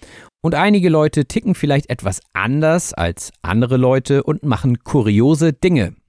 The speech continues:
Kurios heißt auf unverständliche Weise sonderbar oder auch merkwürdig. Ich glaube, jeder von uns kennt die Situation,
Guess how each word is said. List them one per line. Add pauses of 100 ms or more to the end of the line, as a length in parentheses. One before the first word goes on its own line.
(380)
Kurios
heißt
auf
unverständliche
Weise
sonderbar
oder
auch (140)
merkwürdig. (180)
Ich
glaube,
jeder
von
uns
kennt
die
Situation,